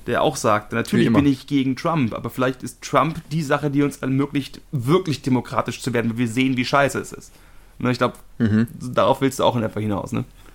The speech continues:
Speaker 2: Ja, so, äh, das geht so darum, wer weiß, äh, was gut ist. Natürlich hat sich niemand <laughs> gewünscht, so, „Ja, wir hätten jetzt gerne mal so einen globalen Lockdown und ein Virus.“ Aber wo er schon mal da ist, hat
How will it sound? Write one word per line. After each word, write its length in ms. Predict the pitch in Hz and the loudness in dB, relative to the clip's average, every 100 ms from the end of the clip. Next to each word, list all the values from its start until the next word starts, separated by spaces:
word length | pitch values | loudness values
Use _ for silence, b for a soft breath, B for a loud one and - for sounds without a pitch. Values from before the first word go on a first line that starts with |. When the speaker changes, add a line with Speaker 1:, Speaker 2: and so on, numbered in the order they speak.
| b b b b - - - B B B B B B | b b b b -20 -20 -20 B B B B B B
Speaker 2:
Ja, 280 | 120 131 104 - | 2 4 2 -2
so, 380 | 107 104 104 98 | 0 2 2 2
äh, 320 | 101 101 101 | 2 2 0
das 180 | 101 - | -4 -6
geht 160 | 120 | -6
so 140 | - 110 | -2 -2
darum, 480 | 107 107 110 107 | 0 0 0 0
wer 180 | 110 110 | 2 2
weiß, 500 | 110 113 - - - | 0 -2 -4 -8 -8
äh, 320 | 107 101 95 92 95 | -6 -4 -4 -6 -10
was 260 | 95 101 - | -8 -6 -4
gut 220 | 117 131 | -4 -2
ist. 140 | 135 | -2
Natürlich 380 | 107 - 117 110 | -2 0 0 2
hat 120 | 110 | 0
sich 180 | 107 - | -2 0
niemand 480 | 110 117 110 107 - 120 143 | 4 4 4 2 -2 -2 2
<laughs> 280 | 113 107 107 | 2 0 -2
gewünscht, 480 | 98 107 127 135 | 0 2 2 0
so, 140 | - 131 | -4 0
„Ja, 220 | 254 143 | 2 2
wir 60 | 139 | 0
hätten 180 | - 131 | -2 -4
jetzt 160 | 120 | -4
gerne 180 | - 127 | 0 2
mal 100 | 127 | 2
so 60 | 120 | 2
einen 100 | 123 | 4
globalen 440 | 123 123 120 127 | 4 4 4 2
Lockdown 460 | 123 156 - 120 120 | 2 0 2 2 2
und 120 | 113 | 0
ein 120 | 117 110 | -2 0
Virus.“ 360 | 151 139 - B B B B B B B | 0 0 -2 B B B B B B B
Aber 280 | 117 117 104 | 2 4 6
wo 120 | 131 | 4
er 40 | 151 | 4
schon 180 | 147 | 2
mal 140 | 127 117 | 2 4
da 220 | 117 143 | 6 6
ist, 180 | 156 - | 2 -2
hat 140 | 135 | -4